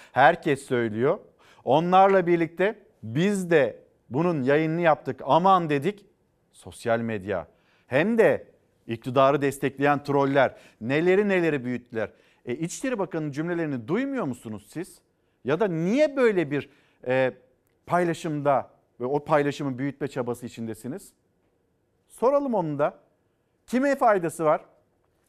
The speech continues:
İnsanlar öldü Hatay'da. Dört kişi öldü. İşte buzdolabını taşıyorlardı, çamaşır makinesini, onları taşımaya çalışırken, eşyalarını evden çıkarmaya çalışırken, girilmemesi gereken yerde.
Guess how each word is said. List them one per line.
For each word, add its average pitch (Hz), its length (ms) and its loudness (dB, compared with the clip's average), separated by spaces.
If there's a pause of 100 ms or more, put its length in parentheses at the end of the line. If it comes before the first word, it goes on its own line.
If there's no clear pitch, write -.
İnsanlar 196 540 0
öldü 180 240 0
Hatay'da. 101 520 -2 (640)
Dört 185 240 0
kişi 165 240 -12
öldü. 92 400 -8 (600)
İşte 107 320 -14
buzdolabını 135 440 -6
taşıyorlardı, 95 760 -10
çamaşır 147 380 -12
makinesini, 110 720 -12 (360)
onları 139 320 -8
taşımaya 120 340 -12
çalışırken, 113 560 -16 (340)
eşyalarını 135 680 -6
evden 123 400 -10
çıkarmaya 117 400 -12
çalışırken, 104 600 -14
girilmemesi 151 600 -8
gereken 117 400 -10
yerde. 101 440 -10